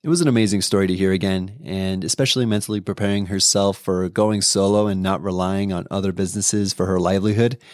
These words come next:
And I think she said it best herself. It's just as risky working for yourself as it is to work for someone else. And by the looks of it, Katie's pulling out all the stops and is going all in on herself.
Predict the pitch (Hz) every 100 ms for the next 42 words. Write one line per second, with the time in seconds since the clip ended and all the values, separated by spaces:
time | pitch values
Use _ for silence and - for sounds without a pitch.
0 | - - - - _ - 110 123 127 98
1 | 113 151 160 175 170 170 156 139 151 -
2 | 131 156 127 - _ _ _ _ _ 117
3 | 101 - 156 175 - 110 117 120 98 104
4 | - - 107 107 - 101 120 143 147 143
5 | 127 113 - 87 87 - 101 98 98 101
6 | 98 - 92 95 92 - 87 - 90 87
7 | 87 - - - - _ _ _ - 98
8 | 143 170 175 - 170 175 - _ _ _
9 | - 110 110 - 120 113 101 98 - 117
10 | 123 - 107 104 - - - 95 90 98
11 | 104 101 98 107 127 117 156 101 87 95
12 | _ - 90 101 92 85 - -